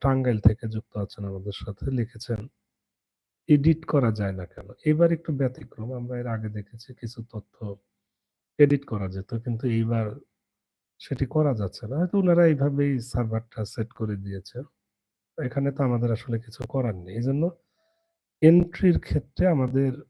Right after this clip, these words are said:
<clears throat> আরেকটু, আহ, যত্নবান এবং সতর্ক হতে হবে। ধন্যবাদ আমিনুল স্যার, আপনি অনেক সক্রিয়। আমি প্রায়ই দেখি আমার YouTube চ্যানেলে আপনি ভিডিওতে কমেন্টস করেন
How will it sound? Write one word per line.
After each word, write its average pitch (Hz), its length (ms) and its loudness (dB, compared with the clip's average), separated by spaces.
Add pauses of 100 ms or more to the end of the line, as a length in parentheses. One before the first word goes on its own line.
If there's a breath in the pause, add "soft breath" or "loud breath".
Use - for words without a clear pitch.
(260)
<clears throat> 117 520 -2 (840)
আরেকটু, 135 640 4
আহ, 104 380 -8
যত্নবান 123 560 2
এবং 117 240 -4
সতর্ক 113 440 -6
হতে 98 260 -4
হবে। 101 260 -8 (1400)
ধন্যবাদ 143 500 4
আমিনুল 117 380 2
স্যার, 139 260 -4
আপনি 117 420 -4 (220)
অনেক 120 220 -4
সক্রিয়। 127 600 -2
আমি 120 200 -4
প্রায়ই 117 340 0
দেখি 117 400 -4
আমার 110 260 -6
YouTube 107 360 -8
চ্যানেলে 101 340 -8
আপনি 98 380 -12 (360)
ভিডিওতে 107 400 -2
কমেন্টস 101 460 -8
করেন 95 340 -6